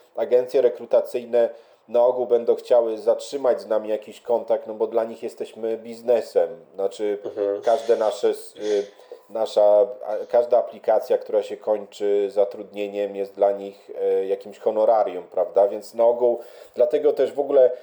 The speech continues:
Speaker 1: jedną, po-, poza jakby tym pierwszym takim krokiem, czyli przystosowaniem swojego C V do, i wybraniem je-, i najlepiej, jeżeli ktoś chce pracować w Londynie, w jakiejś przyzwoitej firmie, na-, do jakiegoś jednego rodzaju stanowiska, to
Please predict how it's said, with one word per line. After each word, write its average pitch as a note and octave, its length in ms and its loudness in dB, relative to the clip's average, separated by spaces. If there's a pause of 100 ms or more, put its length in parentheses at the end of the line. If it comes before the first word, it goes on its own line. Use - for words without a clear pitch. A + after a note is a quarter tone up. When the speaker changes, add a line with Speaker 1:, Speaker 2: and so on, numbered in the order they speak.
(340)
Speaker 1:
jedną, B2+ 400 0
po-, - 160 -2
poza C3+ 280 2
jakby B2 220 2
tym B2 280 -8
pierwszym C3 420 0
takim G#2+ 300 -2
krokiem, G#2 580 2
czyli G2 340 -12
przystosowaniem G#2 840 -2
swojego G2+ 380 -2
C G2+ 200 -16
V G2 140 -16 (140)
do, G2 320 6 (200)
i A2 80 -12
wybraniem A2 540 0
je-, A2 200 0
i A2+ 60 -16
najlepiej, A#2 640 2
jeżeli A2+ 240 -6
ktoś - 260 -4 (200)
chce - 260 -2 (200)
pracować G#2+ 460 0
w G2 60 -12
Londynie, G2 480 -2
w F2+ 40 -14
jakiejś F2+ 340 -10 (440)
przyzwoitej G2 600 -4
firmie, F#2 460 -6
na-, F#2 160 -8
do G2+ 140 -2
jakiegoś G2+ 320 -6
jednego A2+ 360 0
rodzaju G#2+ 360 2
stanowiska, G#2+ 720 0
to - 220 4